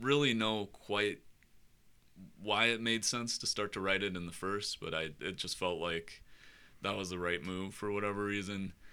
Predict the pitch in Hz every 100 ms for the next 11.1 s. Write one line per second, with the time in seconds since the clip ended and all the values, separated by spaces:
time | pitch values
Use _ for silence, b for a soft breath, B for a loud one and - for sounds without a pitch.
0 | B B B - 95 90 82 78 71 -
1 | - - 104 104 113 117 117 135 131 110
2 | - - 120 120 113 113 101 90 87 87
3 | - 104 92 - - - - 95 92 -
4 | 69 - - - 101 101 - 98 87 -
5 | - - - 113 90 87 90 90 85 -
6 | 92 82 78 - - - - - - -
7 | - - - 110 123 120 117 117 107 -
8 | 107 - 101 92 - 92 87 85 - -
9 | - - B B B B - 101 104 101
10 | - 107 95 87 95 98 90 104 - -